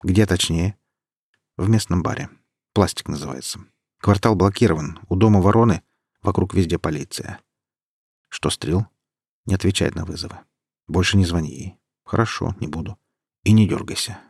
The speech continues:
Сиди там". Короткая пауза. "Найди себе компанию. Ты знаешь, что нужно делать". "Да, конечно".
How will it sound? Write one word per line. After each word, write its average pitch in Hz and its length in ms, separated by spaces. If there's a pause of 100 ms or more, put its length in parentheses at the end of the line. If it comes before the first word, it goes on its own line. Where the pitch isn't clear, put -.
(200)
Сиди 110 400
там". 113 500 (680)
Короткая - 380
пауза. - 400 (800)
"Найди 107 260
себе - 200
компанию. - 540 (580)
Ты 101 120
знаешь, 90 260
что - 160
нужно 73 240
делать". - 300 (880)
"Да, 90 560 (400)
конечно". 92 500